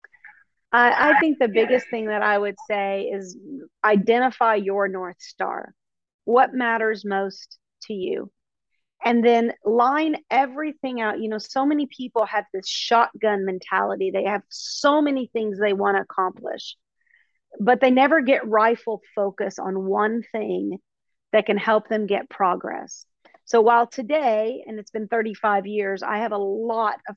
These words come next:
programs and a lot of teachings and a lot of companies that we're invested in, it has to start with something, one thing. What is your one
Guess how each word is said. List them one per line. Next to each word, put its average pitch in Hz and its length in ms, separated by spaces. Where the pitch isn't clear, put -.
programs 202 640
and - 120
a 196 80
lot 226 460
of 202 120
teachings 208 460
and 214 120
a 208 40
lot 233 380
of 220 120
companies 208 540
that 202 140
we're 202 160
invested 202 500
in, - 200
it 240 180
has 254 380
to 277 100
start 233 580
with 214 160
something, 202 920
one 233 500
thing. 196 240
What 240 240
is 277 200
your 233 180
one 220 640